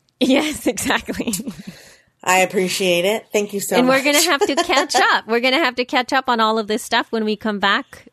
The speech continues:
Speaker 1: um, next week. I can't wait to get the scoop on that. And I'm
Speaker 2: Yes,
Speaker 1: sure everybody
Speaker 2: ma'am.
Speaker 1: else can't wait. But I'm sure that if they go back and look at your Facebook page, they can see some posts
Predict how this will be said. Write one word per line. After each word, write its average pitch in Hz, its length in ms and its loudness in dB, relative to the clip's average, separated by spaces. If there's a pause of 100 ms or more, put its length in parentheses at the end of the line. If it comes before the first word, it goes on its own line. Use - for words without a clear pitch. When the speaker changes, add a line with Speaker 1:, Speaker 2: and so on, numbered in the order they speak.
Speaker 1:
um, 185 560 -2
next 208 360 -4
week. 226 340 -4
I 143 120 -4
can't 208 280 0
wait 214 240 0
to 214 160 -4
get 202 280 -2
the 202 80 -2
scoop - 380 -6
on 165 140 0
that. 151 120 -4
And 170 80 -6
I'm 175 100 -2
Speaker 2:
Yes, 175 100 -2
Speaker 1:
sure 214 100 0
everybody 226 340 2
Speaker 2:
ma'am. 190 100 2
Speaker 1:
else 240 160 0
can't 175 240 -2
wait. 175 240 -4
But 214 100 0
I'm 208 120 0
sure 247 220 2
that 240 120 2
if - 40 -20
they 214 140 2
go 208 240 4
back 202 340 0
and 190 140 -2
look 190 180 -2
at 196 100 -2
your 185 120 -2
Facebook 196 400 -6
page, 147 260 -8
they 165 140 -4
can 151 180 -12
see 170 220 -10
some 196 260 -4
posts - 680 -14